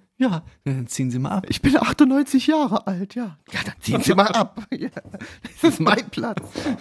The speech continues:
Speaker 1: Okay, Steffen, ey, ähm, ich würd sagen, wir, wir callen das ein Day.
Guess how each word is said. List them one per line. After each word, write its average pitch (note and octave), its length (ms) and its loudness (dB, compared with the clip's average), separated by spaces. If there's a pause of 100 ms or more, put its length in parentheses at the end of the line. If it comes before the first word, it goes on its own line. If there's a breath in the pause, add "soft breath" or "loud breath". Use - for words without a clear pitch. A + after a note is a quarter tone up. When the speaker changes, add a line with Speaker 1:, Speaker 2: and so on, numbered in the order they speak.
(1400 loud breath)
Speaker 1:
Okay, G#3 280 4 (280 loud breath)
Steffen, A#3+ 300 6
ey, A#3+ 260 2
ähm, G#3 380 2
ich F3+ 160 -2
würd A3+ 140 0
sagen, A3+ 480 2
wir, F3 260 4
wir E3+ 120 4
callen A3 360 6
das G#3+ 160 4
ein E3 120 4
Day. E3 300 4